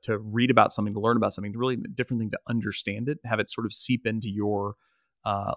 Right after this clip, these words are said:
logic and process systems. But I would say the Berkshire letters are an incredible education. Uh, and, and, and like anything else, like, I mean, Buffett's been writing for a long time. Like, the early letters have a lot of the same things the later letters do. They've just been repeated in sort of different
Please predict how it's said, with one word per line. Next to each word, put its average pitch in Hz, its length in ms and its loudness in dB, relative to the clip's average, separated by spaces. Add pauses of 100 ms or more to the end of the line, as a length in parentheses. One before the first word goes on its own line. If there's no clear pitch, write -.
logic 110 400 2
and 98 100 -10
process 101 440 0
systems. 170 500 -4
But 139 80 6
I 147 60 10
would 165 120 6
say 127 140 8
the 117 80 -2
Berkshire 135 300 2
letters 117 340 4
are 113 60 -2
an 107 80 -4
incredible 120 500 2
education. 101 680 -2 (420)
Uh, 131 200 0 (280)
and, 143 180 0
and, 151 220 0
and 170 100 2
like 185 160 4
anything 143 220 2
else, 127 180 4
like, 110 140 6
I - 20 -8
mean, 113 200 -2 (140)
Buffett's 135 420 2
been 117 120 -2
writing 104 400 2
for 98 360 -6 (100)
a 107 60 2
long 104 300 2
time. 120 480 0
Like, - 220 0 (320)
the 123 260 6
early 156 260 4
letters 117 380 4
have 110 160 0
a 107 40 0
lot 107 220 2
of 107 100 -6
the 104 340 0
same 117 400 4
things 113 320 -2
the 107 120 -4
later 110 260 -2
letters 127 360 0
do. 151 380 -2
They've 120 120 2
just - 180 -8
been 107 200 -4
repeated 113 460 0
in 110 80 0
sort 107 200 -4
of 95 100 -10
different 104 380 -4